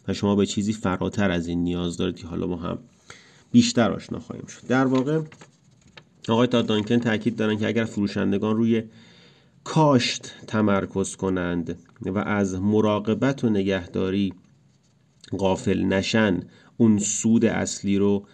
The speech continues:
به دست میارن. اما متاسفانه اینطور نیست و اکثر فروشنده ها به دنبال جذب مشتریان جدیدن و اصولاً ارتباط جدی با مشتریان قدیم خودشون ندارن و این در حالیه که فروش مثل کشاورزیه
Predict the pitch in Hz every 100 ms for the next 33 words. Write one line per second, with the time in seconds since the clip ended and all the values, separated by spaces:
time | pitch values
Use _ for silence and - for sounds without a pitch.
0 | _ - 101 101 98 - 95 92 98 107
1 | 104 101 95 - 98 98 98 113 98 107
2 | 107 107 101 - 95 92 95 95 95 101
3 | - 92 92 92 90 104 127 131 - -
4 | - - 110 110 110 110 127 120 107 113
5 | 117 113 113 101 - 101 92 95 101 110
6 | 95 98 92 110 98 92 92 - - -
7 | 104 - 123 - 131 127 139 - 107 104
8 | 110 104 104 104 107 104 104 120 120 101
9 | 92 - 95 92 90 90 92 90 87 90
10 | - 104 104 - 104 104 101 - _ _
11 | _ _ _ _ _ _ - 110 120 104
12 | 92 92 92 101 95 95 101 107 101 107
13 | 98 101 104 104 - - 95 - 90 90
14 | 90 87 98 87